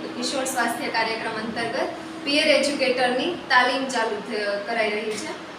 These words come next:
જેમાં ત્રણ બેચ છે, ત્રણ ત્રણ દિવસની. અત્યારે બેચ નંબર બે ચાલી રહી છે. એમાં અમે કિશોર કિશોરીઓને, એમાંથી હજારની વસ્તીએ ચાર એવા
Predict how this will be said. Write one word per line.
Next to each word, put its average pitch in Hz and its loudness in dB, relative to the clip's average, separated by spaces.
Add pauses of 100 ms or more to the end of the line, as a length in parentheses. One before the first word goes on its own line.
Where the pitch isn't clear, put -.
(220)
જેમાં 277 4
ત્રણ 311 4
બેચ 240 4
છે, 240 -2
ત્રણ 277 2
ત્રણ 247 0
દિવસની. 233 -2
અત્યારે 285 2
બેચ 262 6
નંબર 269 0
બે 269 4
ચાલી 240 2
રહી 220 0
છે. 339 -2
એમાં 269 2
અમે 269 2
કિશોર 269 -2
કિશોરીઓને, 262 -2 (240)
એમાંથી 254 0
હજારની 254 2
વસ્તીએ 240 -2
ચાર 240 4
એવા 240 2